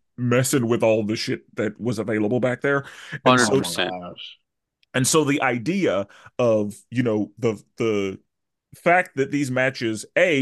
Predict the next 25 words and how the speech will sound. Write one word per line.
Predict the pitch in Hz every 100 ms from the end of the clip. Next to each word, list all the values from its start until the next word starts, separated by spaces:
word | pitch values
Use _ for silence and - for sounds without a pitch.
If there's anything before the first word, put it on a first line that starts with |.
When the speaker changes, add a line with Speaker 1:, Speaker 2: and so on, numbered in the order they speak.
| 127
Speaker 1:
you | 117 135
can | 120 107
use | 113 139 127 120
any | 117 120
weapons | 107 110 107 101 104 - - _ -
that | 110 -
you | 104
want, | 101 90 80 - - - - -
and | 143 151 123 113 113
you | 104 107 131
can | - 120 107 104 - _
fight | - 156 147 - -
anywhere | 131 127 117 113
you | 107
want. | 123 120 -
Like, | 104 -
uh, | 117 113 107 -
whenever | 117 156 160 135 120 113 _ _ _ _ -
me, | 127 139
Brandon, | 123 117 107
and | 104 98
Roy | 123 117 95
went | 107 110
to | -
Raw, | 90 113 110 82